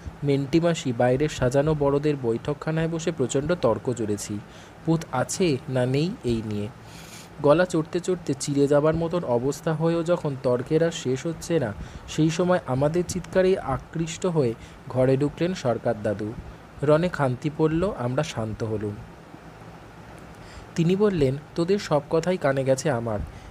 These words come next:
একটা গল্প বললি, চুপ করে বসে শোন মন দিয়ে, আমার নিজের জীবনের গল্প।" তখন আমার বয়স তেরো কি চোদ্দ বছর হবে।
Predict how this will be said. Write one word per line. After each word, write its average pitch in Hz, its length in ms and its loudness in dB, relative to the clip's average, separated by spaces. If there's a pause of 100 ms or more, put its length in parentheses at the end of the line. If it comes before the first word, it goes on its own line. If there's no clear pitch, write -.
একটা 160 280 0
গল্প 143 420 4
বললি, 165 640 0 (200)
চুপ 147 160 -2 (100)
করে 165 200 2
বসে 147 320 -2
শোন 156 240 0
মন 120 360 0
দিয়ে, 104 200 0 (460)
আমার 151 240 4 (200)
নিজের 147 320 2
জীবনের 131 420 2
গল্প।" 104 420 0 (1900)
তখন 180 300 4
আমার 214 240 4
বয়স 196 340 2
তেরো 147 300 4
কি 180 100 -6
চোদ্দ 135 380 0
বছর 147 320 0
হবে। 127 300 0